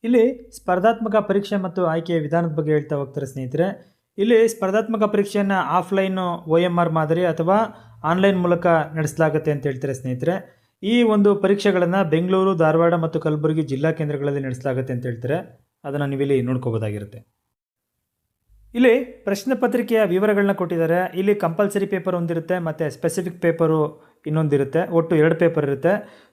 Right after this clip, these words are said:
So ಒಟ್ಟು ಅಂಕಗಳು ನೂರು, ನೂರು ಮಾರ್ಕ್ಸ್‌ಗೆ ಈ ಒಂದು ಎಕ್ಸಾಮ್ ನಡೆಯುವಂಥದ್ದು. ಈ ಒಂದು ಸ್ಪರ್ಧಾತ್ಮಕ ಪರೀಕ್ಷೆ,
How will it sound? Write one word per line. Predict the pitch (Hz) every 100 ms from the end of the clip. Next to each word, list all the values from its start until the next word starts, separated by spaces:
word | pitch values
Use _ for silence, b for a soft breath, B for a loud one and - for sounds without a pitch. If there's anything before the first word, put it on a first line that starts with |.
| -
So |
ಒಟ್ಟು | 185 208 - 262 240
ಅಂಕಗಳು | 226 165 202 214 208 208
ನೂರು, | 175 175 214 208
ನೂರು | 208 202 196 175 175
ಮಾರ್ಕ್ಸ್‌ಗೆ | 156 175 170 202 180 175
ಈ | 156 160
ಒಂದು | 160 156 151
ಎಕ್ಸಾಮ್ | 131 135 143 147
ನಡೆಯುವಂಥದ್ದು. | 135 139 135 127 131 156 190 - B B B B
ಈ | 220 254
ಒಂದು | 240 214 214 208
ಸ್ಪರ್ಧಾತ್ಮಕ | 208 180 190 196 196 185
ಪರೀಕ್ಷೆ, | 180 160 165 175